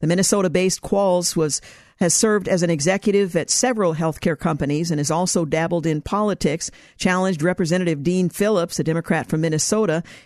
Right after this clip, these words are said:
in Minnesota's third congressional district back in twenty twenty, but fall sh-, uh, fell short. He's also made a successful bid for the G O P gubernatorial nomination in Minnesota this year. He was inspired to tell his story when Representative Ilhan Omar and other far-left Democrats continuously painted a picture of Black pe-,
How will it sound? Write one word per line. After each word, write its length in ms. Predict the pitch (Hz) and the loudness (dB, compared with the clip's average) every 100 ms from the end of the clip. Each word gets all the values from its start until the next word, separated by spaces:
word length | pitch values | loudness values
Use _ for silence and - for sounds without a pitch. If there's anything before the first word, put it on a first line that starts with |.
| - | -6
in 100 | 135 | -2
Minnesota's 560 | 160 175 - 170 160 | 0 0 0 0 0
third 240 | - 175 170 | 0 -2 0
congressional 560 | 170 151 170 185 185 | -2 0 -2 0 -2
district 400 | 160 160 - 165 | 0 -2 -2 -4
back 240 | - 147 - | -2 -2 -2
in 80 | 147 | -2
twenty 320 | - 165 156 | -2 0 -2
twenty, 380 | - 226 175 180 | 0 0 2 0
but 160 | 170 - - | -2 -6 -10
fall 220 | - 156 | -4 -2
sh-, 220 | 160 - - | -2 -6 -6
uh, 120 | 143 | -6
fell 240 | - 170 160 | -2 0 0
short. 440 | - 202 175 120 - - - - | -2 0 0 -2 -10 -20 -20 -2
He's 160 | 240 | 2
also 320 | 214 226 262 233 | 4 4 4 4
made 240 | 214 208 | 4 2
a 60 | 185 | 0
successful 560 | 190 - 196 202 208 | -2 0 0 2 0
bid 280 | 160 190 196 | 2 0 -2
for 300 | - 185 165 | -2 0 0
the 80 | 147 | 0
G 180 | 143 190 | 0 0
O 120 | 185 | 0
P 180 | - 180 | -2 0
gubernatorial 680 | 160 190 165 - 202 226 | 0 0 -2 -2 -2 0
nomination 580 | 190 160 156 151 147 170 | 0 -2 -2 -2 -2 -2
in 100 | 160 | 0
Minnesota 720 | 151 165 156 - 208 165 156 - | 0 0 0 0 0 0 -2 -2
this 300 | 175 220 - | 0 0 0
year. 300 | 170 131 - - - - - | 0 -2 -6 -16 -20 -20 0
He 80 | 254 | 2
was 140 | 233 | 4
inspired 480 | 220 - 240 269 269 | 2 2 2 2 0
to 80 | 202 | -2
tell 280 | - 247 | 0 2
his 160 | 240 190 | 2 2
story 440 | - 180 151 156 | 0 0 2 0
when 320 | 190 165 156 143 | 0 -2 -2 0
Representative 580 | 180 208 165 185 175 - | 0 0 -2 0 -2 0
Ilhan 440 | 185 196 190 170 - | 0 2 0 -2 0
Omar 480 | 180 226 170 139 165 | 2 2 2 0 0
and 120 | 151 | 0
other 300 | 175 190 156 | 2 0 -2
far-left 560 | - 175 175 165 165 | -2 0 2 2 0
Democrats 580 | 151 185 214 - 139 151 | 0 0 0 0 -2 -4
continuously 680 | - 160 226 247 233 196 175 | -4 0 2 2 2 2 -2
painted 340 | - 214 226 160 | 0 0 2 0
a 60 | |
picture 380 | - 226 - 175 | 0 0 2 -2
of 80 | 147 | 0
Black 280 | 147 147 - | -2 -2 -2
pe-, 220 | 160 | -4